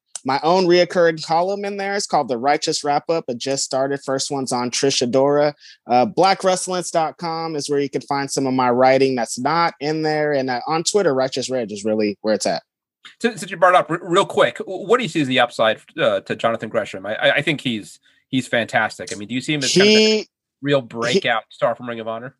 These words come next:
Speaker 1: Yeah, I think that, um, the, him being pure champion right now is gonna be the stepping stone to being really that guy. I think with the work that he's doing right now, the promos that he's doing, that match with who you have an interview with,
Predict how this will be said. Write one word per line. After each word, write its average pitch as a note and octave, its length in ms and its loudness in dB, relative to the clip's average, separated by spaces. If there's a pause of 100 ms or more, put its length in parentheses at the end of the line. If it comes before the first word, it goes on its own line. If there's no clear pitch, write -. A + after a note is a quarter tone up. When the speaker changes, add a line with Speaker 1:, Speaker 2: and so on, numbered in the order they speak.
(320)
Speaker 1:
Yeah, F#3 340 4
I E3+ 100 4
think A3 380 -2
that, F3 400 0
um, C#3 640 -8
the, C#3 220 4
him D#3 340 -2
being D3+ 240 2
pure D3+ 360 0 (140)
champion C#3 460 -2
right C3 180 4
now B2+ 360 -2
is A2+ 180 -4
gonna B2 260 -2
be B2+ 360 0
the A2+ 240 0
stepping B2 480 0
stone A#2 340 -6
to A2+ 180 0
being A2+ 520 2
really A#2 340 6
that G2+ 300 0
guy. G2+ 340 0 (340)
I B2 80 0
think E3 260 2
with C#3+ 140 2
the C3+ 80 4
work C3+ 260 2
that C3+ 120 4
he's C#3 160 2
doing B2+ 240 -2
right A2+ 180 -4
now, B2+ 200 -2
the A2+ 120 -4
promos C3+ 500 -2
that C3 160 0
he's A#2+ 140 -4
doing, C3 360 -6 (280)
that C3 200 4
match D3+ 340 2
with D3 160 2 (240)
who D3+ 100 0
you C3 160 2
have C3 180 2
an B2 80 -4
interview B2+ 360 -4
with, A#2+ 180 -2